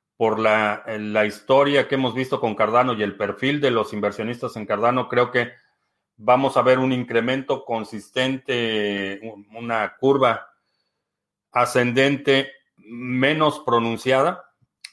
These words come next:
pero mucho más prolongada. Eso es lo que anticipo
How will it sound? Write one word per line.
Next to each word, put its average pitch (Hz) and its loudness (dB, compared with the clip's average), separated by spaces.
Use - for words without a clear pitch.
pero 104 2
mucho 117 -4
más 113 0
prolongada. 104 0
Eso 107 -12
es 107 -10
lo 101 -6
que 98 -10
anticipo 104 -4